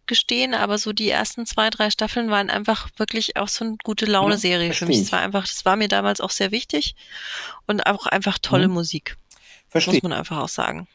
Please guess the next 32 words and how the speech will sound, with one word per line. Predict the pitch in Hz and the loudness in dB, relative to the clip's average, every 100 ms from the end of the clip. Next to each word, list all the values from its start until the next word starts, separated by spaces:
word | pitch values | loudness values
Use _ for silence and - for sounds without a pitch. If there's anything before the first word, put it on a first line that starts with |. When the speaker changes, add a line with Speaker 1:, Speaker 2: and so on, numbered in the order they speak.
| _ | _
Speaker 2:
Und | - 147 - | -4 -2 0
die | 156 | 4
beiden, | 147 160 170 165 | 6 6 4 0
die | 165 | -2
das, | 160 156 - | 0 2 0
die | - | -2
die | 147 160 | -4 -4
Serie | 165 165 160 | -2 0 2
Speaker 1:
Ja, | 247 214 | 6 6
Speaker 2:
gemacht | 175 | 4
Speaker 1:
und | 190 | 4
Speaker 2:
haben, | 160 156 | 4 4
die | 143 | 0
haben | 143 131 | -2 0
Glee | 123 170 | 2 4
gemacht | 185 202 202 | 6 4 2
und | 175 | -2
die | 156 | -2
haben | 160 | 2
danach | 160 156 185 | 2 4 2
auch | 165 165 | 2 0
noch | 165 - | -4 0
mehrere | 170 170 160 156 | 2 2 0 -6
andere | 156 190 156 | 2 2 2
Sachen | 110 113 - 120 | 0 -2 -2 -2
gemacht, | 123 147 - | -2 -4 -6
die | 147 | -2
man | 151 | -2
auch | 156 139 - | 2 0 -2
durchaus | - - - - | -8 -4 -4 -2
kennen | - 139 101 | -2 0 0
kann. | 98 107 139 | 0 -2 -4